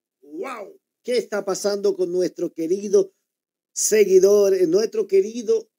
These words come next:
Tecachi, nuestra querida Yailin, la más viral, que de reciente, de nosotros haber escuchado tanta, pero tanta buena noticia y tener este resultado de ello, con música, lo que está pasando,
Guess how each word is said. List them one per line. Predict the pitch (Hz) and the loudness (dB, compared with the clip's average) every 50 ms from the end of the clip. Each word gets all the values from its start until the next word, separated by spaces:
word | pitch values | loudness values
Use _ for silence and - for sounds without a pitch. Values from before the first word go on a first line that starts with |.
| _ _ _ | _ _ _
Tecachi, | - 139 139 - - 190 208 214 202 196 - 180 190 170 - | -8 -8 -8 -4 -6 -4 -4 -4 -4 -6 -4 -6 -8 -8 -6
nuestra | 170 165 185 220 233 214 190 208 202 196 | -4 0 0 0 0 -2 -6 -6 -6 -4
querida | - 185 175 170 196 214 220 208 220 214 208 - | -4 -6 -4 -4 -6 -8 -6 -6 -6 -8 -8 -10
Yailin, | 185 160 160 170 165 165 170 196 226 240 240 | -12 -8 -6 -4 -2 -2 0 0 -2 -2 -2
la | 220 208 | -4 -4
más | 202 208 214 208 214 190 | -4 -4 -6 -6 -6 -6
viral, | 202 196 185 208 220 226 214 - | -4 -2 0 0 -2 -2 -6 -4
que | - 214 208 196 | -2 -2 0 0
de | 214 214 196 | 0 -2 -2
reciente, | 196 202 196 196 - 208 226 254 262 247 214 185 - 156 147 131 - _ _ _ _ | -2 -2 -4 -4 -6 -4 -2 0 0 0 -2 -4 -4 -4 -4 -4 -4 _ _ _ _
de | - 160 175 175 | -6 -4 -2 -2
nosotros | 180 175 165 - - 214 240 247 247 247 | -2 -4 -4 -2 -2 -2 -2 0 -2 -2
haber | 240 220 208 214 214 214 | 0 2 4 4 4 4
escuchado | 214 208 - - 180 175 - 180 175 170 160 - | 2 -2 -2 -8 -10 -4 -2 -2 -2 -2 -6 -6
tanta, | - 190 214 233 226 208 175 175 156 - | -8 -8 -8 -6 -8 -8 -8 -8 -8 -6
pero | - 160 165 160 | -4 -4 -4 -4
tanta | 160 - 208 226 240 233 214 214 | -6 -6 -8 -6 -8 -8 -6 -6
buena | 202 175 160 170 208 226 226 226 220 220 | -6 -4 -2 -2 -2 0 -2 -4 -2 -2
noticia | 214 202 208 208 208 196 - - 139 285 - - _ _ _ _ _ _ _ - | -4 -4 -4 -6 -10 -10 -8 -6 -4 -4 -6 -6 _ _ _ _ _ _ _ -10
y | 180 185 180 | -8 -8 -4
tener | 175 202 196 185 190 220 240 240 240 | 0 2 2 2 2 0 -2 -2 -2
este | 220 214 220 220 | -2 -2 -2 -2
resultado | 220 233 220 214 196 170 185 208 202 214 208 185 | -2 -4 -4 -6 -8 -6 -4 -2 0 0 0 0
de | 180 175 196 214 | 0 0 2 2
ello, | 214 196 165 139 151 151 147 _ _ | 2 2 0 0 -2 -2 -2 _ _
con | - 160 170 165 | -6 -6 -6 -6
música, | 170 180 208 240 254 254 220 - - 160 156 - 165 160 156 | -4 -4 -2 0 0 0 -2 -2 -4 -6 -6 -4 -4 -2 -2
lo | 160 156 | -2 -4
que | 151 | -6
está | 147 - 185 190 190 | -10 -6 -6 -6 -4
pasando, | 202 185 - 190 185 185 170 147 135 139 135 135 | -4 -6 -4 -2 -2 -2 -2 -4 -2 -2 -2 -2